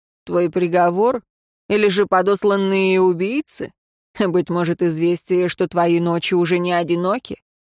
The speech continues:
Что из этого должно было меня подвигнуть вести жизнь затворника? Да и разве ты не жила точно так же? Разве любила того, кого ты подпустила к себе первым?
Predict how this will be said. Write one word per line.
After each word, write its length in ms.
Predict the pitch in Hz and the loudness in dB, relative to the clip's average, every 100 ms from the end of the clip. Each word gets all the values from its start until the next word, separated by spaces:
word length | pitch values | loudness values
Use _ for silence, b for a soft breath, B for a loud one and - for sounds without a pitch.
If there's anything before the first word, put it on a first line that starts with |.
| _ | _
Что 300 | - - 294 | -10 -2 0
из 220 | 277 247 | 2 2
этого 320 | 262 254 233 | 2 2 2
должно 400 | 220 220 226 240 | 4 4 2 0
было 220 | 220 220 214 | 2 2 2
меня 240 | 220 214 | 2 0
подвигнуть 580 | 220 214 214 214 202 190 | 2 0 0 0 -2 -2
вести 360 | 214 - 220 | -4 -4 -2
жизнь 340 | 202 214 190 185 | 0 0 0 0
затворника? 920 | 190 226 240 247 196 151 147 135 - _ _ | 0 0 -2 -2 -2 -4 -8 -10 -12 _ _
Да 220 | 247 185 | -2 0
и 160 | 185 170 | 2 2
разве 340 | 185 180 165 | 0 -2 -2
ты 100 | - | -2
не 160 | 170 170 | -2 -2
жила 300 | 165 180 180 | 0 0 0
точно 340 | 180 175 196 | -2 -4 -6
так 280 | 196 202 143 | -6 -8 -8
же? 180 | 170 - _ _ _ _ - | -12 -18 _ _ _ _ -10
Разве 420 | - - 196 233 | -4 -2 0 0
любила 500 | 240 233 240 262 214 | 0 0 0 2 2
того, 300 | - 190 190 | 2 2 2
кого 260 | 190 180 185 | 0 0 0
ты 120 | 190 | -2
подпустила 680 | 202 180 202 185 - 185 170 | -6 -6 -6 -4 -2 -2 -2
к 40 | |
себе 300 | - 185 185 | -6 -4 -2
первым? 560 | 190 202 175 202 - | -2 -4 -4 -6 -14